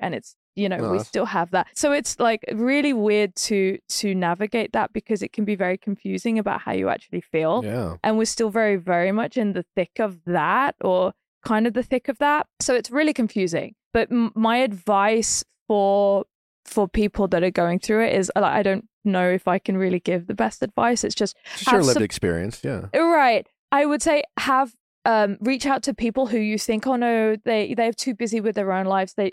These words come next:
Speaker 1: they're not really there to help me." People do wanna be there for you, and lean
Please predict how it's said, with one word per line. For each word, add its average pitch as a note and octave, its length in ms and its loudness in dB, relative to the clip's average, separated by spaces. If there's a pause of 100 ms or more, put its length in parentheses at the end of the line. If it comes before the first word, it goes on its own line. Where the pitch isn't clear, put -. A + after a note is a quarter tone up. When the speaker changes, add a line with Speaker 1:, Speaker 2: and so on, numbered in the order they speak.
Speaker 1:
they're F3+ 340 0
not G3+ 260 -2
really G3+ 200 -2
there F#3 280 0 (260)
to - 80 -16
help F#3 240 -4
me." A3 220 0 (100)
People D4+ 260 0
do A3 200 0
wanna A#3+ 200 0
be A3+ 140 -4
there F#3 260 -2
for - 100 -8
you, D4 340 -2
and G3 240 0
lean G#3 280 0